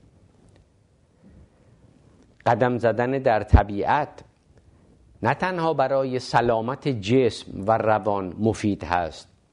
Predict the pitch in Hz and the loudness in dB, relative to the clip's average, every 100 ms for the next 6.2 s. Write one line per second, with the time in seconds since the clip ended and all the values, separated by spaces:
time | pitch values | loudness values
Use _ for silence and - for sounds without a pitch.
0 | _ - _ - 123 143 175 170 147 151 | _ -20 _ -2 -2 -2 -4 -2 -2 0
1 | 139 123 - _ _ _ 139 139 123 117 | -2 -4 -16 _ _ _ 2 2 2 0
2 | 113 - 117 101 90 - 104 107 120 131 | -2 -4 0 2 2 -2 2 2 0 -4
3 | - _ _ _ - - - 113 139 151 | -16 _ _ _ -20 -20 -4 0 0 0
4 | - 135 139 156 156 151 143 120 120 117 | -2 0 2 2 2 2 0 0 0 0
5 | 113 113 151 160 - - - 113 120 123 | -2 -2 -2 -2 -2 -2 0 0 0 0
6 | - 202 | 0 0